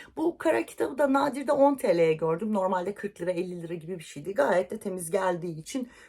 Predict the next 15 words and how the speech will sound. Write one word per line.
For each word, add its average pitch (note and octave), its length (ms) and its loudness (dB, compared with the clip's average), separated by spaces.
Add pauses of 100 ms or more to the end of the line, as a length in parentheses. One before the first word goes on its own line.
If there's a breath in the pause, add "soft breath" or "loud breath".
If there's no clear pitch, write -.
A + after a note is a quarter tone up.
Sandeo F#3 1080 4
kitapla E3+ 480 -6
kargoyu D#3+ 400 0
gönderdiği D3 440 -6
için D#3+ 300 -12
bunu A3 300 6
aldım. A3+ 260 -2 (440 loud breath)
Ve G#3 140 0
bir B3 220 0
diğer F#3 180 8
aldığım E3+ 360 0
kitap F#3 320 -4
yine F3 240 -4
Pushkin - 680 -8
Evi. F#3 360 -2